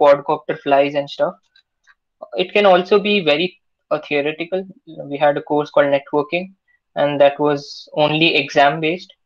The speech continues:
That was hundred percent exam. There is no mid-sem, there is no quiz. So it only depends on the courses. And the credit system is also different from N I T K. It's, uh, you have four credits for E C or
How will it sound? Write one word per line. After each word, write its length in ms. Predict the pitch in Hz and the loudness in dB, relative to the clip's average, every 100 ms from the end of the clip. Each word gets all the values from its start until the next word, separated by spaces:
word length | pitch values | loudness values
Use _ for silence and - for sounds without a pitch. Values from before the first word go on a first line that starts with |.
| _ | _
That 160 | 143 143 | -6 -4
was 120 | 151 | -2
hundred 320 | 151 147 156 | -2 0 0
percent 260 | 156 156 143 | -2 -2 -6
exam. 320 | 139 139 - | -4 -8 -8
There 200 | 151 147 | -4 -2
is 80 | 156 | -2
no 100 | 160 | -4
mid-sem, 420 | 151 139 160 151 | -4 -4 -2 0
there 100 | 143 | 0
is 100 | 147 | -2
no 100 | 151 | -6
quiz. 520 | - 156 139 - - _ | -4 -2 -4 -8 -20 _
So 360 | - 151 143 - _ _ _ _ - | -8 -4 -2 -4 _ _ _ _ -2
it 20 | |
only 300 | 151 156 160 | 0 0 0
depends 320 | 151 - 165 | -4 -2 -2
on 80 | 165 | -2
the 60 | 160 | -4
courses. 540 | 151 135 - 233 233 _ _ _ _ _ _ _ _ - | -2 -2 -2 -8 -10 _ _ _ _ _ _ _ _ -2
And 320 | 156 151 151 147 _ _ _ | 2 2 0 -8 _ _ _
the 160 | 151 156 | -4 -2
credit 420 | 156 151 175 196 | 2 2 2 0
system 380 | 196 196 196 190 | -4 -2 0 2
is 60 | |
also 260 | 156 147 175 | 2 0 -2
different 420 | 147 143 151 156 | -6 -8 -8 -6
from 180 | 165 156 | -4 -2
N 100 | 143 | 0
I 100 | 143 | -2
T 160 | 156 | -4
K. 180 | 156 202 - _ _ _ _ | -10 -12 -12 _ _ _ _
It's, 380 | - 143 - 147 | -6 -6 -2 4
uh, 460 | 139 135 135 135 135 _ _ _ _ _ - | 6 6 6 4 0 _ _ _ _ _ -14
you 220 | 151 147 | -6 0
have 280 | 147 151 156 143 143 - _ | 4 4 2 -6 -10 -20 _
four 260 | - 156 156 | -4 0 2
credits 400 | 160 143 151 156 | 2 0 0 -4
for 160 | 160 147 | -2 -2
E 220 | 139 143 | -2 -6
C 320 | - 143 143 | -4 -2 2
or 180 | 143 | 2